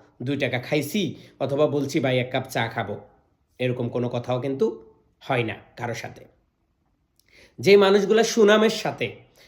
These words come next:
যে মানুষগুলাকে আমরা, এ, অনেক কিছু মনে করতাম, যে মানুষগুলাকে আমরা সম্মান করতাম, যে মানুষগুলাকে দেখে আমরা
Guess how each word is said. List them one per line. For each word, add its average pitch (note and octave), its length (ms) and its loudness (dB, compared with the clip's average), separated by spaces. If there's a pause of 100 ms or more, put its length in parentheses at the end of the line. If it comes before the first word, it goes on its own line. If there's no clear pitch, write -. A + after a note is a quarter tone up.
(140)
যে D#3 160 2
মানুষগুলাকে F3 540 4
আমরা, E3 580 0 (380)
এ, B2+ 540 -2
অনেক G3+ 220 4
কিছু G3 220 0
মনে D3 220 2
করতাম, B2 320 -6 (140)
যে D3+ 180 0
মানুষগুলাকে E3 580 4
আমরা D3+ 520 0 (180)
সম্মান F3 420 4
করতাম, B2+ 380 -4
যে C#3+ 140 -2
মানুষগুলাকে D3+ 600 0
দেখে D3+ 260 -2
আমরা C#3+ 340 -2